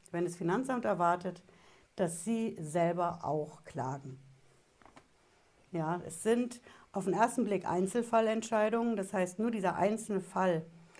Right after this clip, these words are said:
von dem jeweiligen Kläger wird da entschieden. Aber die Dinge haben natürlich eine Breitenwirkung. Und das macht der Bundesfinanzhof unter anderem dadurch deutlich,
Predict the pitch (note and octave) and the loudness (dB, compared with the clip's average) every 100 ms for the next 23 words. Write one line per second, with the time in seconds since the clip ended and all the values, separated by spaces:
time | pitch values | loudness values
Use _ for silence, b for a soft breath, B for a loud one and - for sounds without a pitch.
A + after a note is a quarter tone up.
0 | B B - G#3 G#3 G3 F#3 F#3+ F3+ E3+ | B B -4 0 2 2 2 2 2 0
1 | E3 - G#3+ G#3+ D3+ D#3+ D#3+ D3 D3 - | -2 -2 2 2 2 -2 -2 -4 -6 -8
2 | E3 D#3 F#3+ G3 B B B B B B | -6 -4 -4 -6 B B B B B B
3 | - G3 G3 G3+ G#3 G3 - - E3+ F#3+ | -4 0 2 2 2 -4 -10 -4 2 4
4 | F#3 G3 F#3+ F#3 F#3 F#3+ - D3 D#3+ F3+ | 4 4 2 0 -2 -2 0 0 0 -2
5 | D3+ D3 C#3 C#3 C3+ - D#3+ F3+ F#3 G#3+ | -2 -4 -6 -6 -8 -10 -6 -2 0 0
6 | G3+ F#3 F3 F#3+ F#3 - E3+ F3 F3+ - | 0 -2 2 0 0 -4 -2 -2 -4 -4
7 | F#3 F#3 - G#3 G#3 F3+ F3+ E3 E3 E3 | -6 -6 -4 -2 0 2 2 2 4 4
8 | F3+ F3+ - E3 E3+ E3+ D#3 | 2 -2 -2 0 0 -4 -6